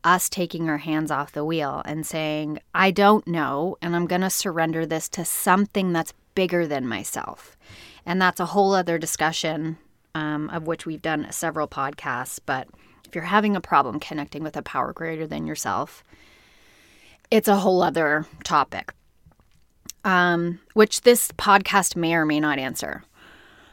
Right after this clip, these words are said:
Um, as a woman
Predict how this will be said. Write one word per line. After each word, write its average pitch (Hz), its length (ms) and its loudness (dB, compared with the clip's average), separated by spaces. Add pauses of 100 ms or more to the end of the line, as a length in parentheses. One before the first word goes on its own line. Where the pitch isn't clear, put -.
(300)
Um, 196 480 4 (300)
as 214 200 8
a 220 80 6
woman 226 760 6